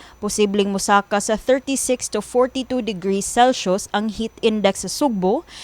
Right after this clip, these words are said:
samtang anaa sa thirty-seven to forty-four degrees Celsius ang kainit sa buwan sa Mayo. Taliwa ni ini, duna pa gihapoy mga pag-uwan matag karon ug unya nga posibleng masinati gihapon sa Kabisayan.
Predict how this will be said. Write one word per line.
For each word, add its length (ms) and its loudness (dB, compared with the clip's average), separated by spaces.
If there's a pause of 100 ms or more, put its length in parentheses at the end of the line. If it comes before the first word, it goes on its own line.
(100)
samtang 400 4
anaa 480 2
sa 160 0
thirty-seven 1040 4
to 80 -4
forty-four 640 0
degrees 320 -4
Celsius 640 0 (320)
ang 160 2
kainit 480 2
sa 160 0
buwan 320 4
sa 160 -2
Mayo. 480 4 (1400)
Taliwa 400 8
ni 160 0
ini, 320 4 (320)
duna 320 4
pa 160 4
gihapoy 400 2
mga 240 -2
pag-uwan 640 6
matag 320 2
karon 320 2
ug 160 -4
unya 480 2 (240)
nga 80 4
posibleng 640 2
masinati 560 0
gihapon 640 2
sa 160 -4
Kabisayan. 800 2